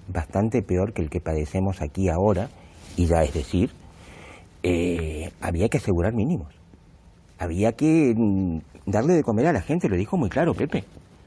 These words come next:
¿eh? Había que darle de comer a la gente. Y el primer gobierno del Frente tuvo que enfrentarse a ese dilema de hierro y tragar con muchas ruedas de molino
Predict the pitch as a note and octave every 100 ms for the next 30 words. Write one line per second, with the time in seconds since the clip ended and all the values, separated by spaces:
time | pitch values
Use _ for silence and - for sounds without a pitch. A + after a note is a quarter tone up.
0 | - - - G#3+ - G3 G3+ C4+ E3+ F#3+
1 | G3 A2+ F#2+ D3+ F3+ G2+ F3+ - - -
2 | - - - - - A#2 G2 F#2+ D#2+ D#2
3 | D#2 D#2 D2+ - - - - F2 F#2 B2
4 | D#3+ D3+ C#3+ C#3+ C3+ A#2+ A#2+ A#2+ A#2 A#2
5 | - - A#2 A#2+ B2 C#3+ D#3+ F3 F#3 -
6 | A#2 C3 A#2+ - - - G#2+ G#2+ A#2+ C3+
7 | D#3+ A#2+ C#3 E3+ C3+ A2 D3 D#3 B2 C3+
8 | C3+ F3+ F#3+ - - - - G#2 F2+ F#2
9 | A#2 C#3 D3 G2+ E3 - F3 C#3 B2+ B2
10 | A#2 G#2+ A#2+ A#2 C3